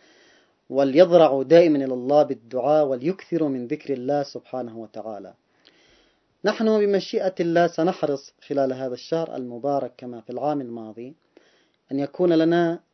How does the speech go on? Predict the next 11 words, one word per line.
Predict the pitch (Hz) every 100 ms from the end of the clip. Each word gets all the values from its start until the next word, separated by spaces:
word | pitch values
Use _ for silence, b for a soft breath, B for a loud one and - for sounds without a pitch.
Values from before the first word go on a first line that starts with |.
| _ 143
بعون | 143 175 156
الله، | 131 131 143 143 _ 143
وإذا | 139 113
سنحت | - 156 147 131 -
الفرصة | 110 - 143 120
إن | 117
شاء | 113 120 113
الله، | 120 117
سلسلة | - 180 - 131 120
من | 117
المحاضرات | 113 113 - 123 131 147 170 185